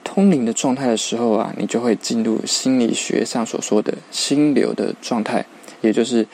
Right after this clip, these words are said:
你会享受在其中，并且忘记时间的流动。那你会非常的专注在做一件事情上面，简直呢就像是进入了一个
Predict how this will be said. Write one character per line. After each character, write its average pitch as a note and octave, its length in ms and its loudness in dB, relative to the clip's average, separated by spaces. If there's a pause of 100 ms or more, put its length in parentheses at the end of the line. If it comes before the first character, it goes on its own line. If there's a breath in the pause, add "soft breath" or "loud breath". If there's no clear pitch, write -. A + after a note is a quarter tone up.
(160 loud breath)
你 A2 100 -6
会 A#2+ 140 0
享 - 280 -8
受 B2 140 0
在 A#2+ 100 2
其 A2 160 -4
中， B2 280 -2 (320 loud breath)
并 A2+ 120 2
且 - 280 -2
忘 A#2 200 2
记 A2+ 240 -4
时 - 320 0
间 A#2+ 240 0
的 A2 120 2
流 G#2 240 0
动。 - 260 0 (460 loud breath)
那 G#2+ 260 -2 (240)
你 G#2+ 140 -4
会 C#3 160 0
非 G#3 340 4
常 C#3 180 -8
的 A#2+ 120 -2
专 D3+ 280 -2
注 C#3+ 240 2
在 B2 140 2
做 B2 400 2 (160)
一 - 80 -2
件 D#3 180 0
事 D#3+ 140 -2
情 A2+ 140 -2
上 B2 180 -4
面， A2+ 160 0 (540 loud breath)
简 A2 280 2
直 A#2 280 -2
呢 B2 160 0
就 B2 120 0
像 B2 160 -2
是 B2 120 -2
进 A#2 280 -2
入 A2 140 2
了 G#2 80 4
一 G#2 40 4
个 - 220 0